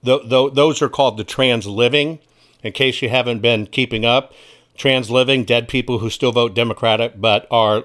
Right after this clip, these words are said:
literally identifying as live people. That's why there's this new category, 'cause you can be anything you want.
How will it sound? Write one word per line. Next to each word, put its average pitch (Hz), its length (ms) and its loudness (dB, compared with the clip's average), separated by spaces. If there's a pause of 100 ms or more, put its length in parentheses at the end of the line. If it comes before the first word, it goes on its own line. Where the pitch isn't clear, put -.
(120)
literally 110 880 0 (120)
identifying 113 640 0
as 98 320 -4
live 117 380 0
people. 147 440 -2 (520)
That's 220 240 2
why 220 180 2
there's 180 280 2
this 175 220 0
new 175 140 2
category, 147 560 0
'cause 135 200 -4
you 127 40 -6
can 131 80 -4
be 160 160 2
anything 135 300 0
you 120 80 -4
want. 143 260 0